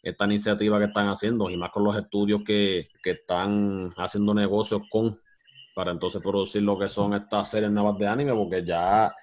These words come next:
ya lo que es Netflix, por lo menos con lo que yo he visto, eh, con Castlevania, con lo que es Devil Cry Man, Devil Man,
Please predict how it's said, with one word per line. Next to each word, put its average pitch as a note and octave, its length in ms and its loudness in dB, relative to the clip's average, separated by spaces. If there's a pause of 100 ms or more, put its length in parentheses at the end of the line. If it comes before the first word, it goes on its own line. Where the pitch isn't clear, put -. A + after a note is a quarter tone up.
(420)
ya A2 180 6
lo C3+ 140 8
que D3+ 80 8
es C#3 40 6
Netflix, C#3 440 6
por G#2+ 80 4
lo G#2 100 6
menos A2+ 300 4
con B2 140 4
lo A#2 100 8
que A#2 120 8
yo A2+ 80 6
he A2+ 40 6
visto, A2 920 6 (200)
eh, F#2+ 420 2
con F#2 180 -2
Castlevania, A#2 960 4 (920)
con G2+ 760 6
lo G2 140 4
que G#2 140 2
es G#2 120 2
Devil A2+ 380 8
Cry A2 280 6
Man, G2+ 640 2
Devil F2+ 340 0
Man, F#2 120 -6